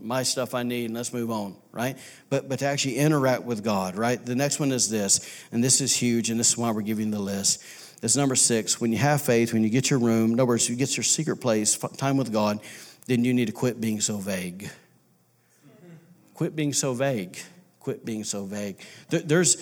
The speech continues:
there's a guy that's from Korea that at one time had the largest church in the world. It was a couple of million people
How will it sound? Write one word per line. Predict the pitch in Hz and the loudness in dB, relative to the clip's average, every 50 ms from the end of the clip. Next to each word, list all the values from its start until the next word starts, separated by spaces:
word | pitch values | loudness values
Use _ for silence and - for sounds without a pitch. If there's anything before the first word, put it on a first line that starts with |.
| - - - | -8 -16 -2
there's | - 139 156 160 - | 2 2 4 4 4
a | 196 180 | 2 2
guy | 135 127 139 135 135 123 113 107 107 110 104 110 | 2 2 4 4 4 4 4 2 2 0 -2 -2
that's | 120 117 110 - | -2 0 2 2
from | - 143 123 | 2 0 0
Korea | 110 - - 135 131 131 139 135 123 117 110 | -2 -2 -2 0 2 2 4 4 4 2 2
that | 107 113 110 | 2 0 0
at | 117 110 | 0 -2
one | 123 139 127 | -2 -4 -2
time | 117 123 120 120 110 | -2 -2 -2 0 -2
had | 113 123 110 | -2 -2 -2
the | 113 107 | 0 0
largest | 110 117 123 123 110 117 113 - | 2 2 0 0 0 -4 -4 -4
church | - 117 110 107 - | -2 -4 -2 -2 -4
in | 113 | -4
the | 110 107 | -4 -4
world. | 101 104 101 95 95 92 | -4 -4 -4 -4 -4 -6
It | 92 101 | -8 -6
was | 113 - | -6 -2
a | - | -2
couple | 135 127 - 120 113 | 0 0 0 -2 -2
of | 101 | 0
million | 110 113 120 123 113 113 107 | 0 0 0 0 0 -2 -4
people | - 120 101 - - 71 - | -4 -6 -6 -6 -8 -14 -18